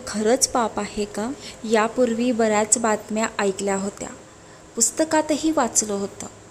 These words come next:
काकाचा मुलगा, मामाचा मुलगा, आत्याचा मुलगा, कधी काका तर कधी मामा तर कधी स्वतःचा बाप,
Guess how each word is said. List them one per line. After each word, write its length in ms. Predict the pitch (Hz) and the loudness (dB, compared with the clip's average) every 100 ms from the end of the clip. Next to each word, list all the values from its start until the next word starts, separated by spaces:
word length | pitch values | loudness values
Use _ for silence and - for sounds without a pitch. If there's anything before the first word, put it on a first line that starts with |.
| - - - - - | -20 -20 -20 -20 -4
काकाचा 440 | 208 202 220 220 | -4 0 -2 0
मुलगा, 480 | 233 226 208 202 202 | 0 2 2 2 2
मामाचा 480 | 208 214 214 254 277 | 2 2 2 2 2
मुलगा, 380 | 247 214 202 208 | 2 2 0 -2
आत्याचा 720 | - - - - 349 330 320 | -2 -4 -4 -2 0 2 2
मुलगा, 600 | 285 240 233 208 190 180 - - - - - - - - | 2 2 0 0 0 -2 -8 -18 -20 -20 -20 -20 -20 -2
कधी 320 | 254 220 262 262 269 | 0 0 -2 0 2
काका 500 | 254 254 247 208 208 - | 2 0 -2 0 -2 -4
तर 60 | 226 | -4
कधी 280 | 226 220 220 | -2 0 0
मामा 580 | 214 214 233 226 208 | 2 2 4 4 2
तर 160 | 196 - | 0 -4
कधी 280 | 208 208 208 | -4 0 0
स्वतःचा 580 | - 202 208 214 220 202 | 0 -2 -4 -4 -2 -4
बाप, 440 | - 214 202 185 | -4 0 2 2